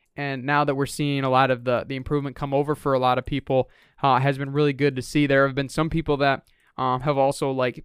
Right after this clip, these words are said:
had some tough times in training as well. I know I've had a,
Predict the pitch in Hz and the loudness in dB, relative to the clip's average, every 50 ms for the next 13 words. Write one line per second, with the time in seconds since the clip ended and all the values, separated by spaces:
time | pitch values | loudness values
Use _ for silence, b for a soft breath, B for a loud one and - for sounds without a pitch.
0 | - _ - 139 156 165 165 - - 170 151 - - 139 120 - - 143 131 127 | -18 _ -8 -4 -4 -4 -4 -4 -8 -10 -8 -4 -4 -4 -4 -4 -4 -4 -4 -4
1 | 131 135 123 127 120 110 - 139 131 131 127 127 123 120 113 - - 123 123 127 | -6 -6 -8 -10 -10 -10 -8 -8 -8 -6 -8 -8 -8 -10 -10 -4 -2 0 2 2
2 | 123 135 135 131 120 123 131 131 120 127 120 123 | 2 0 -2 -2 0 0 0 0 0 -2 -6 -6